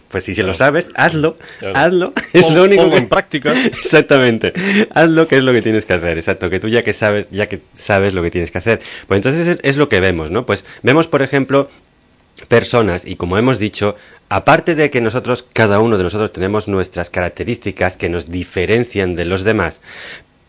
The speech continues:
Speaker 1: pero también tenemos esa trampa genética que llamamos, que, del condicionamiento, en que siempre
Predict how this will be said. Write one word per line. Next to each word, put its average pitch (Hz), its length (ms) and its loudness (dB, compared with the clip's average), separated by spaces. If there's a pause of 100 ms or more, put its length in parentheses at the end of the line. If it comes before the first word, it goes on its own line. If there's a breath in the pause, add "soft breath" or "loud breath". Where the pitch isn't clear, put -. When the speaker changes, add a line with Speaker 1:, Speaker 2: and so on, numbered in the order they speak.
(120)
Speaker 1:
pero 117 160 4
también 110 300 2
tenemos 135 540 0
esa 120 340 0
trampa 120 380 2
genética 113 560 -2
que 101 100 -6
llamamos, 113 480 -2
que, 95 340 -6
del 92 220 -6
condicionamiento, 110 680 0
en 98 80 0
que 92 120 -6
siempre 113 480 -2